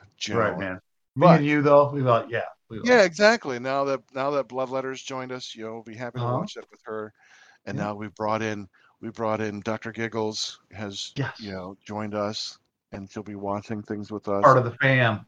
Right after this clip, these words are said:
Speaker 1: Yeah, bring 'em
Speaker 2: Yeah,
Speaker 1: in.
Speaker 2: the fam.
Speaker 1: All right.
Speaker 2: But Night of the Demon or Curse the Demon, whichever one shows, whichever version,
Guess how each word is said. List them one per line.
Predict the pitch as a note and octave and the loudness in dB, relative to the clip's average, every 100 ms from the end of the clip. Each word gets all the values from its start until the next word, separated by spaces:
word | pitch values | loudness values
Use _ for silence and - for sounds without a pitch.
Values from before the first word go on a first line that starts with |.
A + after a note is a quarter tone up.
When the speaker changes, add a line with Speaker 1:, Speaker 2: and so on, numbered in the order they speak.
| _ | _
Speaker 1:
Yeah, | A2 A2+ A2+ G#2+ | 0 2 4 4
bring | A#3+ | 4
'em | E3 | 4
Speaker 2:
Yeah, | A#2+ A2+ | 4 0
Speaker 1:
in. | F2 - | -4 -12
Speaker 2:
the | - C#3 | -12 -2
fam. | D3+ D3 G2+ | 0 0 -2
Speaker 1:
All | |
right. | G#2+ G#2 A2+ F2+ F2 _ _ _ | -4 -2 -2 -4 -8 _ _ _
Speaker 2:
But | - D3+ C3+ | 2 2 6
Night | D3+ F#3+ | 6 6
of | |
the | D#3+ | 4
Demon | D3 D#3+ G3 G3 F#3 | 2 0 0 -4 -4
or | G#2+ | -4
Curse | - C3+ - | 2 0 0
the | D3+ | -4
Demon, | D3 D#3+ C#3 | -4 -4 -4
whichever | A#2+ B2+ | -2 0
one | B2+ B2+ | 0 0
shows, | B2+ B2 B2 D3 - - _ | 0 2 0 -2 -10 -14 _
whichever | G#2+ G#2+ A2+ A2 | -8 -6 -4 -4
version, | G#2+ A2 C3 C3+ | -4 -4 -6 -10